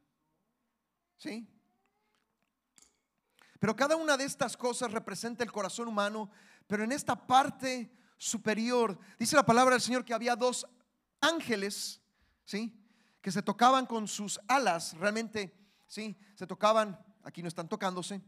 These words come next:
¿sí? Tocaban con sus alas el trono del Señor y no se veían a sí mismos, sino que veían, ¿sí?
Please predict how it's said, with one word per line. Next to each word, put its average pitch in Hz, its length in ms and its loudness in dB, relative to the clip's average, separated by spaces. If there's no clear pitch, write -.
¿sí? 208 260 -10
Tocaban 247 320 4
con 233 120 -2
sus 202 220 -6
alas 240 460 4
el 202 220 0
trono 277 340 2
del 220 100 0
Señor 202 500 -2
y 214 100 2
no 311 140 6
se 330 160 2
veían 269 320 6
a 233 40 -2
sí 277 200 -4
mismos, 262 380 -2
sino 220 220 -2
que 220 120 0
veían, 240 680 2
¿sí? 247 420 -4